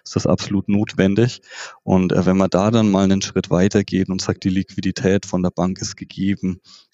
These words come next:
ähm, es passt alles von, von den Anforderungen, äh, dann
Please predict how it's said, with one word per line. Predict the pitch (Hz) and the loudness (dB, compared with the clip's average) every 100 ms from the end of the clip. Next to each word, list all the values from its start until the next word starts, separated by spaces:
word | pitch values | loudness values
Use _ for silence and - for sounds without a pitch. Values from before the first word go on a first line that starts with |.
| - | -4
ähm, | 87 82 - _ - | -2 -2 -8 _ -10
es | 113 | -10
passt | - 98 101 - | -4 -2 -2 -2
alles | - 90 95 | -2 0 -2
von, | - 92 90 - | -2 -4 -4 -8
von | - | -4
den | 92 - | -4 -2
Anforderungen, | 101 107 - 95 92 95 95 98 - - - | -4 -2 -2 0 0 0 -2 -4 -16 -18 -4
äh, | 101 | 0
dann | 95 95 | 2 0